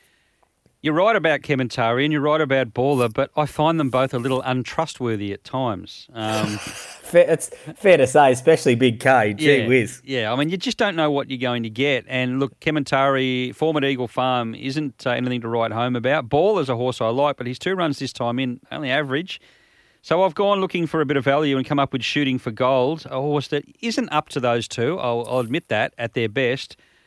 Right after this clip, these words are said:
Speaker 1: but I get the feeling he'll be at his best. He's freshened up. He likes to race. Uh, we like, he race, start again. He races well when he's fresh. He likes, uh, Eagle Farm, and he's back on top of the ground,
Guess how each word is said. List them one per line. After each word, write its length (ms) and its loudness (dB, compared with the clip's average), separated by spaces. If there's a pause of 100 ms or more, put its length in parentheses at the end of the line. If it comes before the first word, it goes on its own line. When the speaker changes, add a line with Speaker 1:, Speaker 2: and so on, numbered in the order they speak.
(160)
Speaker 1:
but 80 0
I 60 0
get 120 -2
the 60 -6
feeling 260 -2
he'll 200 0
be 160 0
at 60 -2
his 220 -4
best. 380 -4 (240)
He's 180 -8
freshened 400 -4
up. 180 -2
He 80 -6
likes 320 -2
to 120 -4
race. 360 -2
Uh, 240 0
we 200 -10
like, 180 -2
he 60 -8
race, 280 -2 (380)
start 220 -14
again. 160 -10
He 80 -6
races 340 -2
well 200 0
when 100 -2
he's 100 -6
fresh. 540 -4 (420)
He 120 -4
likes, 520 -2
uh, 100 0
Eagle 280 -2
Farm, 300 0
and 40 0
he's 100 -2
back 300 -10
on 100 -6
top 240 -6
of 60 -12
the 80 -6
ground, 420 -4